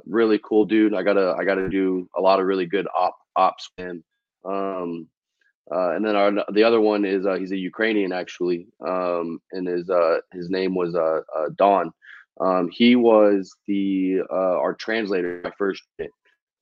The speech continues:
Um, and, uh, super, again, super cool dude. He was thirty years old. Um, didn't wanna fight, didn't wanna do anything, but he knew that he needed to, to, to help us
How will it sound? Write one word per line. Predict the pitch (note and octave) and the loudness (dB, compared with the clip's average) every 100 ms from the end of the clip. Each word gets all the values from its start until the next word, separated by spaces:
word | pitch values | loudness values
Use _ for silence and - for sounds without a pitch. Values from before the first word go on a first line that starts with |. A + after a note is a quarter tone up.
| - | -10
Um, | F2+ F2+ F2+ D2+ C2+ C2 _ _ - | -6 -4 -4 -6 -10 -12 _ _ -8
and, | E2 F2+ E2 | -6 -4 -2
uh, | F2 D2+ D2 A1 G1+ - _ _ - | 0 2 0 -2 -8 -16 _ _ -18
super, | - A2+ G#2+ G#2 F#2 - | -2 2 4 4 2 0
again, | F2+ G2+ F#2+ | 0 0 0
super | - A2 G#2 | 0 0 0
cool | - G2+ | 2 2
dude. | D#2 G#2 G#2 | 2 2 2
He | G2 G2 | 0 -2
was | F#2+ | -2
thirty | - A2 G#2 | 2 4 6
years | G#2 F#2+ | 4 4
old. | G2+ G#2 G2+ - - _ _ - | 4 4 4 -4 -20 _ _ -4
Um, | F#2+ F#2 F#2 F2+ F2+ F2 E2 - _ _ _ - | 0 0 0 0 -2 -2 -4 -6 _ _ _ -2
didn't | A#2+ A#2+ G#2+ | 0 2 2
wanna | G#2+ A#2+ - | 4 4 2
fight, | A2 A2+ A#2 - | 2 2 0 -4
didn't | A2 A2+ | -6 -4
wanna | G#2+ | -4
do | G2+ | -2
anything, | G#2+ A2 A#2+ A#2 A2+ - - - _ - | -2 -4 -6 -6 -8 -10 -20 -20 _ -6
but | G2+ F#2+ E2 _ _ | -2 -2 -6 _ _
he | - - G2+ G2 F#2 | -20 -8 -4 -4 -4
knew | F#2 G2 G2+ G2 | -4 0 0 0
that | F#2+ F2+ _ | -2 -2 _
he | - - G#2 | -18 -4 -2
needed | G2 G2 F#2+ F2+ | 0 -2 -2 -4
to, | - F#2+ F2+ F2 - | -4 -4 -4 -8 -6
to, | F#2+ F#2 F2 - - | -2 0 -2 -6 -4
to | - | 0
help | G#2+ G2 - | 2 2 0
us | - G2 F#2+ - - | -4 -2 -2 -6 -16